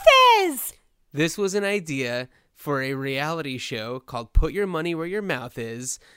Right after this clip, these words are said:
Speaker 2: where you take the people who comment online and saying, like, "Oh, I hope they fall," or, like, "Oh, anybody could do that," and they make them do that.
Speaker 1: And they make them do it.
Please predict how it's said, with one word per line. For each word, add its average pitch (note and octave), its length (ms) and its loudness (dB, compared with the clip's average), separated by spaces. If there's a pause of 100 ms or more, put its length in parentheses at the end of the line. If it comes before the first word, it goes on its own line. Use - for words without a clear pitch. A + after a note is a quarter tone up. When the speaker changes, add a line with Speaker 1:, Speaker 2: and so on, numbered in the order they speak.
(200)
Speaker 2:
where C#3+ 380 -2
you E3 280 -8
take F3 320 -4
the E3 80 -6
people E3+ 340 -6
who C3+ 140 -2
comment D#3+ 500 -4
online D3+ 540 0
and C#3 120 -2
saying, D#3 360 2
like, D3 340 2
"Oh, F3 380 4
I - 20 4
hope E3+ 180 0
they D#3+ 140 0
fall," D3+ 640 2
or, C3+ 160 -2
like, C#3 300 -2
"Oh, F3+ 240 4
anybody D#3 440 2
could C3+ 180 -10
do C#3+ 220 2
that," D3 320 0 (300)
and B2 140 -4
they A#2+ 100 -4
make C3 440 -2
them A2+ 220 -10 (100)
do D3+ 320 0
that. A2+ 360 -8
Speaker 1:
And G#3 180 -12
they F#3+ 120 -16
make F3+ 320 -16
them G#3 180 -12
do F#3 240 -10
it. D3 200 -14